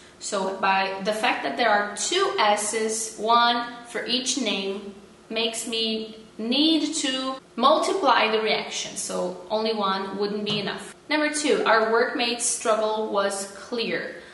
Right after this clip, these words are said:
The mistake here is workmates is in the plural. The regular plural demands that we just put what? The apostrophe and then no S. What's wrong there is just that extra S.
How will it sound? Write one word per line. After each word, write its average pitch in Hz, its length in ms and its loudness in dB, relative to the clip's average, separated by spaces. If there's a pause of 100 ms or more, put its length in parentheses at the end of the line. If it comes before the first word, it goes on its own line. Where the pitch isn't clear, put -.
(260)
The 226 100 0
mistake 247 440 2
here 220 320 -2
is - 500 -4
workmates 233 920 2
is 233 180 2
in 240 100 -2
the 226 80 -4
plural. 226 560 0 (580)
The 226 120 2
regular 320 580 2
plural 254 800 2 (340)
demands 214 540 0
that 214 240 2
we 214 160 -6
just - 480 -2
put 254 220 -2
what? 220 320 0
The 320 280 -2 (640)
apostrophe 220 800 -2 (120)
and 208 120 -4
then 208 180 4
no 208 300 -2
S. - 640 -4 (140)
What's 214 320 2
wrong 277 320 2
there 190 220 0
is 214 280 -4
just 247 240 0
that 233 300 0
extra 226 480 -2 (320)
S. - 580 -2